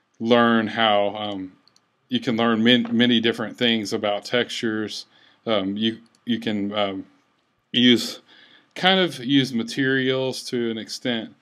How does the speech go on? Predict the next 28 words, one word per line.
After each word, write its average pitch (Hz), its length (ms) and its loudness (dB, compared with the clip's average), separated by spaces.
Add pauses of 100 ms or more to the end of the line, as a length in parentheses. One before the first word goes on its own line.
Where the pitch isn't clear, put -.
(340)
but, 110 400 0
um, 98 480 -10 (1000)
n-, 135 240 -2
not, 156 380 -2
it, 139 160 -4
it's 143 340 -4
just 226 240 0
really 147 280 6
something 127 380 -4
to 110 80 -4
get 113 240 -6
you 113 60 -6
started, 113 680 -2 (420)
um, 104 600 -6
with, 120 560 2 (800)
uh, 104 260 0
what 107 220 0
I 113 100 4
would 107 180 0
consider 107 400 -4
game 104 220 -2
development. 101 460 -2
The 107 80 -2
performance 143 720 2
is - 160 -6
typically 139 580 -2
pretty 120 440 2
bad, 101 640 -6